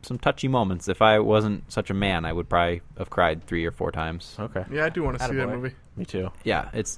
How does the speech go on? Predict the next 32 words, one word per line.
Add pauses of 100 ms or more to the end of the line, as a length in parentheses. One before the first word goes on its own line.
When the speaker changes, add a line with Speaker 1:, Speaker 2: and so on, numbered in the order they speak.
Speaker 1:
definitely
a
good, (120)
good
feel-good
movie.
Speaker 2:
I
always
like
the
Muppets. (180)
Speaker 1:
Um,
and
then
that
night
I
watched, (160)
what
did
we
watch,
Will?
Thanksgiving?
Speaker 4:
<laughs>
Oh
my (320)
God. (1120)
Speaker 1:
Um, (100)
which
is
a